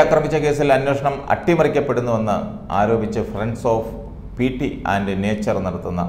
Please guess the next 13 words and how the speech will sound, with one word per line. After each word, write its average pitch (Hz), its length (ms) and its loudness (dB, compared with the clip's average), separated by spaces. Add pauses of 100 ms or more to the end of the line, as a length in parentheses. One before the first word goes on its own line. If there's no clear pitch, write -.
(120)
ഉപവാസ 113 520 2
സമരത്തിന് 87 460 -2
ഐക്യദാർഢ്യം 95 540 -2
പ്രഖ്യാപിച്ച് 87 440 -2 (100)
സംസാരിച്ച 92 420 0 (120)
ശേഷമായിരുന്നു 78 580 -6 (500)
ഉമ 104 140 4 (100)
തോമസിന്റെ 85 440 -4 (240)
ഈ 76 120 -8
പ്രതികരണം. 76 520 -6 (1120)
തെരഞ്ഞെടുപ്പിൽ 151 500 4
മത്സരിക്കേണ്ട 156 500 4 (100)
വിഷയത്തിൽ 143 360 4